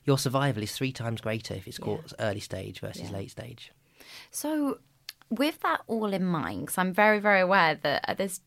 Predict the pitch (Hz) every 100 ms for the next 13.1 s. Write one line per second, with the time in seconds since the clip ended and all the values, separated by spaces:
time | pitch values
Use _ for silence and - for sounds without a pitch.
0 | _ _ 208 247 170 143 - 185 147 -
1 | 156 - 143 - - 139 147 165 175 214
2 | 208 202 - 294 277 285 - - - 233
3 | 254 247 202 190 170 - 196 - 202 160
4 | 151 - - - - - 240 285 277 330
5 | 302 262 240 - 208 214 220 202 - 175
6 | 160 160 165 151 147 - - 180 240 302
7 | 320 294 254 - - 214 175 - - 226
8 | 240 - 208 - 185 175 165 - 160 -
9 | 170 160 156 156 160 160 156 - 165 165
10 | 156 143 - 151 143 139 139 160 - -
11 | 175 180 160 156 151 131 156 - - -
12 | - 67 - - 123 156 151 95 - 147
13 | 113